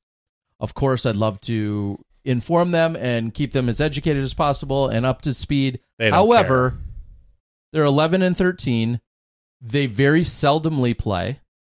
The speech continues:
Speaker 1: And as much as they, I feel like, are somewhat up on, on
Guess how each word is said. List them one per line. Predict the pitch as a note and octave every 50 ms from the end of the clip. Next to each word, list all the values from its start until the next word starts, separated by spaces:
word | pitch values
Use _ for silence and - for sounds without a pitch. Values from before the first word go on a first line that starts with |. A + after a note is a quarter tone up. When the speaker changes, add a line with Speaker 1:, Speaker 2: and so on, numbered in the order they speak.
| _ _ _ _ _ _ _ -
Speaker 1:
And | C#3 C3+ C3+ C3 C3 B2+ C3 B2+ B2+ C3 C3 C3 - _ _ _ _ _ _ _ _
as | - D3 B2+ C3+
much | D3+ D3+ D3 -
as | G3+ D#3 B2+
they, | D#3 D#3 D3 C#3+
I | - C3 C#3+
feel | C3+ - - D3 C3+ C#3+
like, | C#3 C#3+ C#3 -
are | C#3 B2+ A#2+ A#2+ A#2+ A2 - _
somewhat | - - C#3+ C3 C#3+ C#3+ C#3 C3
up | C3 D3+ - -
on, | D3+ C3 B2 B2 A#2 A#2 A#2 A2+ A2+ - - _ _ _ -
on | A#2+ A#2 A#2 A2 G#2+ G#2+ G#2+ F#2+